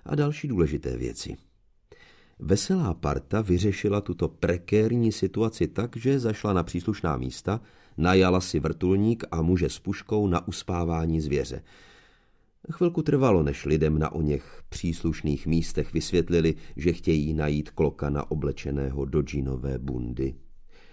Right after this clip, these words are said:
Australané si pochopitelně zprvu mysleli, že té angličtině se slovanským přízvukem není vůbec rozumět. Pak zasměli podezření, že jde o nějaké blázny uprchlé z psychiatrie.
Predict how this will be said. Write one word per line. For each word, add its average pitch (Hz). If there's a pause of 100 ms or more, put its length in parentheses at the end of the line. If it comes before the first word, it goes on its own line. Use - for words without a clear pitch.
(240)
Australané 80
si 73
pochopitelně 76
zprvu 73
mysleli, 76
že 73
té 71
angličtině 80
se 80
slovanským 78
přízvukem 80
není 78
vůbec 80
rozumět. 110 (640)
Pak 90
zasměli 80
podezření, 76
že 76
jde 71
o 57
nějaké 73
blázny 78
uprchlé 80
z -
psychiatrie. -